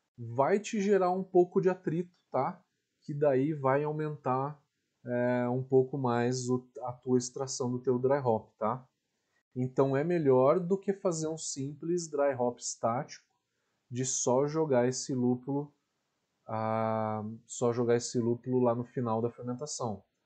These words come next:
É, o único detalhe aí, Moser, é que você jogou o lúpulo junto com a levedura, né?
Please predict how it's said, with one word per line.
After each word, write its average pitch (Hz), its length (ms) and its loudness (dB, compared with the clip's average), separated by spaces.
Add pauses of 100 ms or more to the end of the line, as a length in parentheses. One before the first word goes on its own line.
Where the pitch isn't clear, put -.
(600)
É, 117 260 2
o 117 40 4
único 170 320 2
detalhe 143 540 4
aí, 123 260 4
Moser, 120 500 2
é 113 80 2
que - 120 -18
você 123 380 -8
jogou 131 340 -2
o 127 60 -2
lúpulo 156 320 -4
junto 156 260 -8
com - 80 -6
a 170 60 0
levedura, 170 680 0
né? 120 240 -4